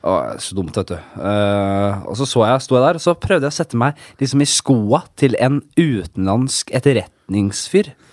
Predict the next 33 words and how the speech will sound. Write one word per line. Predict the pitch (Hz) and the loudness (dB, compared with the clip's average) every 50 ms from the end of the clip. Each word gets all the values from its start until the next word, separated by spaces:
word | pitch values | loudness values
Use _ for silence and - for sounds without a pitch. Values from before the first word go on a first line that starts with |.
| - - - - - _ _ | -20 -20 -20 -20 -20 _ _
En | 110 117 117 | 0 2 2
som | 131 143 | 4 4
jobber | 147 147 135 104 90 90 110 - | 4 4 2 0 0 0 0 0
for, | - 107 107 113 | 2 2 0 0
si | - - - - 104 107 | 0 -4 -4 -2 0 2
da, | 101 98 92 90 95 101 - - _ | 2 4 2 2 2 0 -4 -6 _
russisk | 113 113 107 98 - - - - - 117 117 - - - - | -2 0 0 0 -2 -4 -6 -2 0 0 0 0 -2 -6 -4
eller | - 101 104 95 107 107 107 - - | -2 -2 0 2 2 0 0 0 0
iransk | 120 123 107 110 98 92 85 85 90 95 98 - 110 | 0 2 4 2 2 2 2 0 -2 -2 -4 -4 -2
etterretning, | 110 120 113 101 101 - - 156 175 151 - - _ _ | 0 0 0 0 0 0 0 0 0 0 -4 -10 _ _
som | - - 143 135 | -2 0 0 0
står | - - 120 107 107 | 2 4 4 4 4
der | 117 156 185 202 - _ - | 4 2 0 0 -6 _ -4
og | - 131 131 | -2 0 0
ser | - - - 113 104 123 156 147 - | 2 2 2 2 4 2 0 -2 -4
på | - 123 | -2 0
de | 120 127 139 - - - - _ _ _ _ - - _ _ _ _ - | 2 2 0 -2 -6 -18 -20 _ _ _ _ -20 -20 _ _ _ _ -4
attenårige | - - - _ _ _ _ 76 78 101 101 101 98 95 95 107 110 113 123 123 - _ - | -4 -4 -8 _ _ _ _ -6 -4 0 0 2 2 2 2 2 2 2 2 0 -4 _ -4
klovnene | - - 175 170 151 120 104 90 82 80 82 95 131 135 117 | 0 2 2 2 2 0 -4 -8 -10 -8 -2 0 0 0 2
utenfor | - 101 98 92 110 104 101 | 2 0 0 0 -2 -2 -2
slottet | 98 82 - - | -2 -2 0 0
der. | 131 - 262 - - - - - - - - | -2 -2 -2 -6 -14 -18 -20 -20 -20 -4 0
Du | 139 156 | 0 2
skal | 151 - 143 120 | 4 4 2 2
ikke | - 135 123 | 2 4 4
være | 123 143 190 233 - - - | 4 4 4 2 2 0 -2
superetterrett-, | - - - - - 170 156 139 123 123 120 117 - - 123 120 117 107 - 127 120 110 - - | 0 2 2 2 2 2 2 2 2 2 2 0 0 2 2 2 2 2 2 2 2 2 0 -2
du | 131 127 | -2 0
skal | 139 123 | 0 2
ikke | 127 147 160 | 4 4 4
være | 180 165 127 | 4 2 2
James | - 143 131 131 139 143 127 113 117 117 104 | 2 2 2 2 2 0 -2 -2 -2 0 2
Bond | 113 131 151 190 202 185 156 127 | 2 2 2 2 0 -2 -2 -4